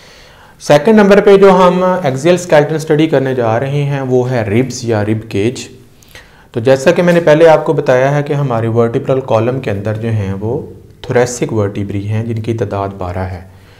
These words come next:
thoracic वर्टिब्री की ख़ास खूबी ये होती है कि वहाँ से ribs originate करती हैं। वो जो ribs हैं, वो हमारे back से आती हैं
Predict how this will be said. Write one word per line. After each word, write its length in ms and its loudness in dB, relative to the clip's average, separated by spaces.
thoracic 340 2
वर्टिब्री 460 0
की 100 -6
ख़ास 340 -2
खूबी 280 -4
ये 80 -2
होती 220 -6
है 140 -2
कि 100 -10
वहाँ 300 -6
से 240 -4
ribs 360 0
originate 560 -8
करती 380 -10
हैं। 160 -6
वो 140 -6
जो 120 -4
ribs 280 -4
हैं, 120 -6
वो 140 -8
हमारे 280 -8
back 360 -4
से 160 -6
आती 280 -8
हैं 300 -14